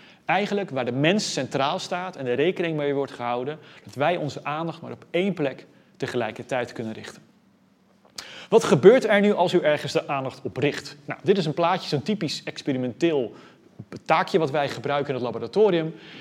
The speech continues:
is wat wij dan vragen wij aan proefpersonen, bijvoorbeeld: "Hoeveel van deze objecten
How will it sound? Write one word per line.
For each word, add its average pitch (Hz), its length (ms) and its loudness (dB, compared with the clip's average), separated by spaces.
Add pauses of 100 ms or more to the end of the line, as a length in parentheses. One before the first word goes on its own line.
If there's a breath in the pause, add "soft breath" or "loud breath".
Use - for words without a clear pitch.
is 143 140 -4
wat 202 140 4
wij 165 120 6
dan 139 140 2
vragen 180 360 4
wij 165 140 4
aan 151 60 0
proefpersonen, 180 540 0
bijvoorbeeld: 151 300 -2
"Hoeveel 202 420 8
van 156 160 0
deze 165 300 2
objecten 165 540 0